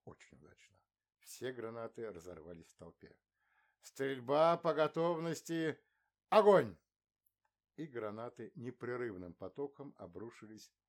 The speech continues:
на ничего не ожидающего противника.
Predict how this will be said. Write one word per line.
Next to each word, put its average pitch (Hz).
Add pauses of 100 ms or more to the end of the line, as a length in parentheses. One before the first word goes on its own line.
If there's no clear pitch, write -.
(100)
на 101
ничего 98
не 95
ожидающего 95 (320)
противника. 76